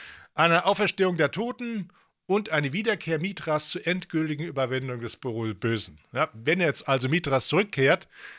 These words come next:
dann hoffe ich, dass alle Jesus-Wartenden nicht enttäuscht werden. Da Mithras als Sonnengott angesehen wurde, war der Sonntag der ihm geweihte Tag.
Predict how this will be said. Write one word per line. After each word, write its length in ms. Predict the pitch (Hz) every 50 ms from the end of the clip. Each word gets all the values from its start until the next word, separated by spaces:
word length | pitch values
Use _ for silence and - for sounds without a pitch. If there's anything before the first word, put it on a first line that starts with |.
| - -
dann 160 | - 113 101
hoffe 240 | 117 156 165 - 156
ich, 120 | 139 - -
dass 240 | 139 123 117 - -
alle 380 | 147 147 131 131 131 135 - -
Jesus-Wartenden 1500 | 131 120 131 151 156 143 160 131 - - - - - - _ - _ _ _ _ 107 117 131 147 - - 135 127 120 120
nicht 160 | 117 - -
enttäuscht 520 | 113 104 - - 151 190 208 - - -
werden. 320 | 120 107 110 120 165 175 _ _ _ _ - - - - - - _ -
Da 140 | - 147 151
Mithras 440 | 185 233 220 - 196 196 175 - 170
als 140 | 160 143 127
Sonnengott 420 | 175 202 208 196 175 156 151 -
angesehen 460 | 185 220 220 196 - 135 143 131 123
wurde, 240 | 131 147 160 165 120
war 140 | 127 127 123
der 140 | 127 123 113
Sonntag 880 | 104 127 165 214 233 220 - - 139 135 135 143 156 160 - - - _ _ _ _ _ _ _ -
der 200 | 147 147 147 151
ihm 140 | 170 180 175
geweihte 540 | 160 156 123 127 131 139 135 - 147 143 -
Tag. 520 | - 131 127 127 120 113 104 - - _